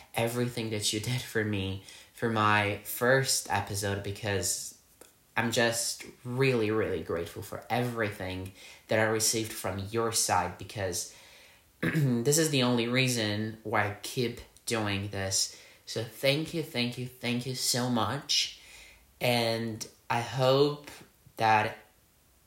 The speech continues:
you will never have a problem like s-,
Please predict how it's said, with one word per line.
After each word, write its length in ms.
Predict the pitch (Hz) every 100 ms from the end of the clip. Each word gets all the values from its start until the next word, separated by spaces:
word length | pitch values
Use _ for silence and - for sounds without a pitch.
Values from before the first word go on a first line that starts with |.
| _
you 200 | - 143
will 160 | 139 123
never 760 | 113 113 113 110 110 113 123 - - _ _ _ - -
have 480 | - 117 104 107 104 -
a 40 |
problem 600 | - - 110 104 101 98
like 240 | 98 95 95
s-, 260 | - -